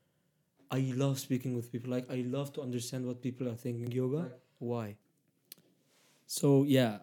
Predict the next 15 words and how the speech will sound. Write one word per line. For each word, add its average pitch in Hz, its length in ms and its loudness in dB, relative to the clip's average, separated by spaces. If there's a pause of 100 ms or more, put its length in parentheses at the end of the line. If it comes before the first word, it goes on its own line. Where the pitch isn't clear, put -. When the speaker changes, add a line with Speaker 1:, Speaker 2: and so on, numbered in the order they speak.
Speaker 1:
um, 123 500 -4 (500)
when 143 140 8
I 139 80 8
understand 131 480 2
people, 123 240 -2
why 120 200 4
they're 113 180 0
doing 117 200 0
yoga, 120 280 0
why 113 220 -2
they 107 200 -4
play 123 220 -2
piano, 123 300 -2
for 120 140 -8
example, 120 460 -6